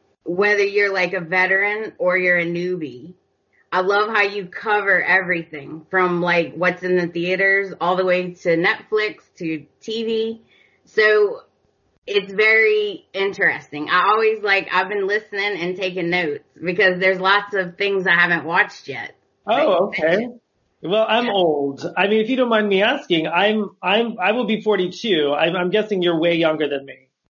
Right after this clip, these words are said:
Speaker 1: <laughs> Nope, not way. No, I am thirty-eight.
Speaker 2: Oh, you're youngin'. <laughs> But yeah, I grew up watching horror movies and, um,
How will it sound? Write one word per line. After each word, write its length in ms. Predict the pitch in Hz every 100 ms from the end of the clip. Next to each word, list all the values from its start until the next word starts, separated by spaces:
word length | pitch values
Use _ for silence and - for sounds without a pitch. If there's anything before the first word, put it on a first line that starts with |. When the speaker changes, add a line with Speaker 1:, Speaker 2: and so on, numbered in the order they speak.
| _ _
Speaker 1:
<laughs> 140 | - 269 - 381 - - - - -
Nope, 380 | 190 214 294 302
not 320 | 240 254 247
way. 320 | 311 302 285 - - - -
No, 300 | 226 240 220
I 440 | - 220 269 269 202
am 540 | 226 233 226 233 -
thirty-eight. 880 | 214 214 214 214 180 170 - _ _ _ _ _ -
Speaker 2:
Oh, 280 | 131 156 143
you're 280 | 202 196 151
youngin'. 560 | 139 147 135 123 123 _ _ 202 180
<laughs> 2500 | - 311 339 - - - - 339 - - 698 698 - - - - - - _ - - 269 330 - - - _ _ _ _ _ _ _ _ _ _ _ _ _ _ -
But 160 | 160 170
yeah, 180 | 170
I 160 | 160 208
grew 240 | 220 254
up 180 | 233 220
watching 340 | 202 202 208 190
horror 200 | 208 208
movies 360 | 196 202 190
and, 200 | 175 170
um, 400 | 160 143 139 123